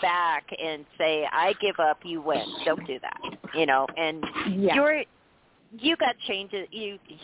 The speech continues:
Speaker 1: you've got some positive changes coming ahead of this, and yeah, you know, mo-, moving out of there and into a new situation looks really good. Um, we have
Speaker 2: Yeah.
Speaker 1: the, you know, this card that's really about happiness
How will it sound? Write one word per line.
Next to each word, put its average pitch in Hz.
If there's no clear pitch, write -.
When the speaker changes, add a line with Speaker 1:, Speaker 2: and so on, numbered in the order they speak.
Speaker 1:
you've 185
got 170
some 170
positive 170
changes 156
coming 139
ahead 139
of 139
this, 107
and 147
yeah, 135
you 85
know, 135
mo-, 160
moving 190
out 170
of 160
there 180
and 160
into 165
a 151
new 165
situation 165
looks 160
really 165
good. 185
Um, 147
we 170
have 156
Speaker 2:
Yeah. 160
Speaker 1:
the, 160
you 233
know, 190
this 202
card 226
that's 170
really 180
about 147
happiness 139